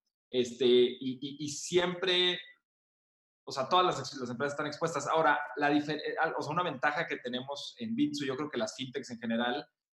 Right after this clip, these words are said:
es que los, lo, lo, las instituciones financieras tradicionales nacen como empresas financieras que quieren hacer tecnología después, adoptar tecnología,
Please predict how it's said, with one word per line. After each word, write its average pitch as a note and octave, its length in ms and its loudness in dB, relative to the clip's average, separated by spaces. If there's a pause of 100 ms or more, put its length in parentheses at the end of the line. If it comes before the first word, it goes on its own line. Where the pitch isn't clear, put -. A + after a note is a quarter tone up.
es C3 180 -4
que D3 320 2 (1000)
los, B2 480 0
lo, B2+ 200 -2
lo, C#3 180 -2
las C3+ 180 -2
instituciones C#3 400 -6
financieras D3 480 -2
tradicionales C#3+ 880 0
nacen C#3 340 -4
como A2+ 640 -4 (160)
empresas C#3+ 480 -4
financieras D3 600 0
que B2 100 -6
quieren C3+ 240 -2
hacer B2+ 240 -6
tecnología C3 560 -2
después, B2+ 440 -2
adoptar A#2+ 360 -8
tecnología, A#2+ 480 -4